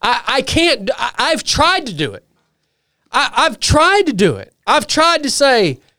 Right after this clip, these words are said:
"You know what? Um, the attacks that I get aren't unique to me."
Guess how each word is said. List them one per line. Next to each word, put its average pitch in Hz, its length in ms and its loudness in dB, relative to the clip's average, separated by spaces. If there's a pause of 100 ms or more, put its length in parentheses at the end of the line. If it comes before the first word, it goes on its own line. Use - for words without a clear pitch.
(480)
"You 196 160 2
know 254 200 6
what? 247 420 6 (1400)
Um, 151 680 2 (1400)
the 190 280 2
attacks 233 580 0
that 214 160 2
I 220 240 4
get 220 460 2 (540)
aren't 196 240 2
unique 208 420 4
to 208 100 0
me." 190 520 4